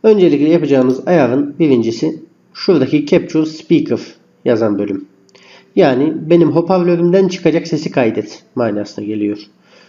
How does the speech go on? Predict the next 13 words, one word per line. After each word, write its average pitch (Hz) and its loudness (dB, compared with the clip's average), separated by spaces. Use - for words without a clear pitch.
Şuradaki 170 0
Capture 185 2
Mikrofon'a 170 2
tıklarsanız 156 -2
mikrofondaki 175 2
sesinizi 143 -2
dahi 110 -4
kaydeder. 101 -6
Ama 143 0
ekrandan 120 0
bir 139 -2
ders 151 -2
kaydedecekseniz, 131 -4